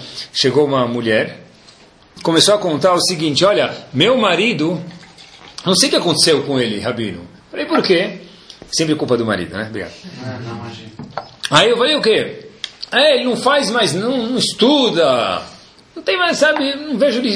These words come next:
Speaker 1: rezando, não vejo estudando, não vejo mais, sabe, não vejo uma caída, assim, um desmoronamento total na parte religiosa dele. Sim, um casal que ia, tinha cara assim, não, não conheço, mas chegou na minha frente e parecia cem pessoas assim,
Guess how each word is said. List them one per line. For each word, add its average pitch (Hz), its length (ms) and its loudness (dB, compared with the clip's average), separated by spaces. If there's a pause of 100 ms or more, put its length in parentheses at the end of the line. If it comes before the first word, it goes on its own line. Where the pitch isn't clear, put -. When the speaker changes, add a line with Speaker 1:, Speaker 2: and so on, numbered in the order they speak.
(160)
Speaker 1:
rezando, 208 560 2
não 202 80 -2
vejo 247 140 2
estudando, 247 340 0
não 220 120 -2
vejo 240 220 2
mais, 254 380 0 (300)
sabe, 277 260 2
não 277 220 -6 (300)
vejo 277 200 0
uma 277 340 2 (300)
caída, 254 420 2
assim, 247 220 0
um 262 180 0
desmoronamento 240 800 2
total 262 500 2
na 180 100 0
parte 170 280 0
religiosa 143 500 0
dele. 113 300 0 (640)
Sim, 277 160 -2
um 170 80 -2
casal 156 320 4
que 165 160 -4
ia, 160 120 0 (240)
tinha 165 140 0
cara 151 260 0
assim, 120 320 -4
não, 120 140 -8
não 87 240 -12
conheço, 113 380 -2
mas - 280 -10 (140)
chegou 131 240 -2
na 127 80 0
minha 123 120 0
frente 170 300 0
e 226 40 -8
parecia 196 520 2 (240)
cem 185 200 0
pessoas 196 480 4
assim, 170 640 -2